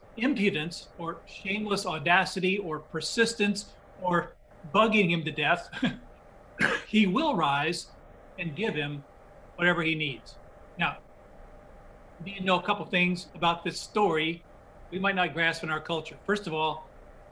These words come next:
midnight at that time was far later than it is for us. Well, how's that? Well, they didn't have electricity. So they went to bed pretty soon after the sun went down.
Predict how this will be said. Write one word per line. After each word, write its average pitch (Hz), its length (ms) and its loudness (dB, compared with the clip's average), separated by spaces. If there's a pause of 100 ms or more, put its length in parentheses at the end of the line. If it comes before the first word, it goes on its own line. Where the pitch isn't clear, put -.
(220)
midnight 190 560 4 (280)
at - 180 -2 (160)
that 226 220 4
time 185 480 2
was 156 280 -4 (200)
far 202 220 4
later 170 420 4
than 165 120 -2
it 160 80 -2
is 160 140 -2
for 151 180 -4
us. - 320 -4 (800)
Well, - 120 -18
how's 165 240 0
that? 143 260 -4
Well, 160 300 -4
they 170 80 -4
didn't 208 160 2
have 196 80 2
electricity. 190 560 0 (840)
So 190 100 0
they 190 120 6
went 233 160 0
to 175 60 -4
bed 175 520 2 (640)
pretty 220 240 0
soon 214 380 2
after 190 180 2
the 165 80 -2
sun 233 220 2
went 147 180 -6
down. - 160 -12